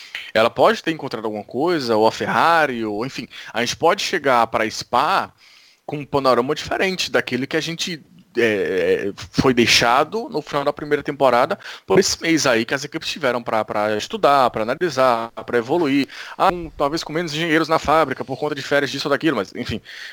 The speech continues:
ah, quem assiste a Fórmula um há anos já tá calejado com, com esse tipo de mudança que sempre acontece, né? Então, é, é, vamos ver como é esse primeiro contato deles aí, essa, dessa volta deles, mas até animado,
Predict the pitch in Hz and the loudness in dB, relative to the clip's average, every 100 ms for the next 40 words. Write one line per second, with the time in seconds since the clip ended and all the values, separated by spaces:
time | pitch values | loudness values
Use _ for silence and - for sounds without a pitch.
0 | - 78 - 117 127 117 - - 123 123 | -10 -8 -2 0 2 2 0 -2 0 0
1 | 120 120 117 113 131 147 147 147 147 160 | 2 4 4 2 0 -2 0 0 0 0
2 | 165 120 120 135 113 113 131 135 - - | 2 2 2 -2 -8 -8 -6 -6 -8 -8
3 | 135 165 143 123 - 113 - 120 139 196 | -8 -4 0 0 0 -4 -4 -2 -2 2
4 | 127 101 104 110 110 147 - - - - | 2 2 0 -4 -2 -2 -4 -16 -16 -18
5 | - - - 117 113 110 139 180 185 147 | -20 -12 0 4 6 4 4 2 2 4
6 | 143 170 156 156 - 151 139 - 135 123 | 2 4 4 4 0 -2 -2 -2 0 2
7 | 123 120 117 117 131 139 120 117 - 110 | 2 0 0 2 2 0 0 0 -2 0
8 | 117 120 127 117 131 185 - - - - | 2 2 2 0 0 0 -6 -10 -16 -6
9 | 123 123 131 151 190 - 160 156 127 127 | 0 0 4 4 4 4 0 2 4 4
10 | 120 110 101 | 2 -6 -10